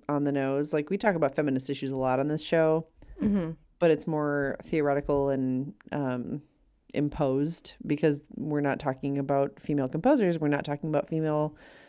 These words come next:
Speaker 1: stories. We're talking about stories written about men by men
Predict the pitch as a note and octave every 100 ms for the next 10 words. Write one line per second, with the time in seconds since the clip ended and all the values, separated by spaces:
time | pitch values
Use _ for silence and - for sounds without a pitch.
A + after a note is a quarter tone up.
0 | - - C4 F#3 C#3+ C#3+ C#3 C#3 D3 C#3+
1 | C#3 - - - - _ - D#3 C#3 C#3
2 | D3+ D3 C#3 - C#3+ C#3+ C#3+ D3 C#3+ C#3+
3 | D3+